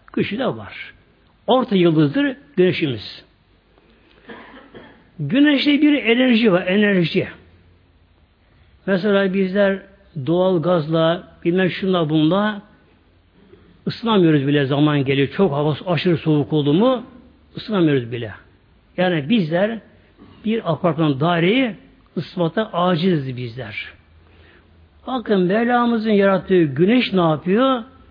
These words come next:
Dünyamızın dışında nice gezegenler daha etrafı var. Isıtıyor bunları böylece. Peki nereden enerji geliyor güneşe?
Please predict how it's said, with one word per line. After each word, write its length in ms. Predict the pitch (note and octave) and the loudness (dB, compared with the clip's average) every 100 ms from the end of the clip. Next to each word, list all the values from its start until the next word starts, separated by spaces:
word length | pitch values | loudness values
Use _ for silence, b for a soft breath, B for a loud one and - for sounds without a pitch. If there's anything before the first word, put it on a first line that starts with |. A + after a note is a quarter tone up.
| b b b - C3+ | b b b -10 -2
Dünyamızın 540 | E3+ G#3+ A#3+ B3+ C4+ | 0 2 4 4 6
dışında 680 | C4+ D4+ D4 B3 G3 E3+ - | 4 4 4 4 2 0 -4
nice 220 | G#3+ A#3+ | -2 0
gezegenler 600 | E3+ F#3+ G3+ G#3+ G#3+ G#3 | 2 2 4 4 4 2
daha 200 | F3 E3 | 0 -2
etrafı 340 | D#3 F3 E3+ C3+ | -2 0 0 -2
var. 360 | A#2+ - - - _ _ _ _ - | -6 -12 -18 -20 _ _ _ _ -10
Isıtıyor 320 | G3 - D#3+ | -8 -4 -4
bunları 320 | C3+ B2+ A#2 A#2 | -2 -6 -8 -14
böylece. 340 | - - - - _ _ _ b b b b b b - | -20 -20 -20 -20 _ _ _ b b b b b b -10
Peki 280 | C4 A#3+ G3+ | -6 -2 0
nereden 340 | C#4 C#4+ B3 | 0 2 2
enerji 260 | G#3+ F#3+ F#3 | 2 2 2
geliyor 340 | F#3+ F3 D#3+ | 2 4 2
güneşe? 600 | D#3 E3 D3 G#3 G#3+ G#3 | 2 2 0 0 -2 -2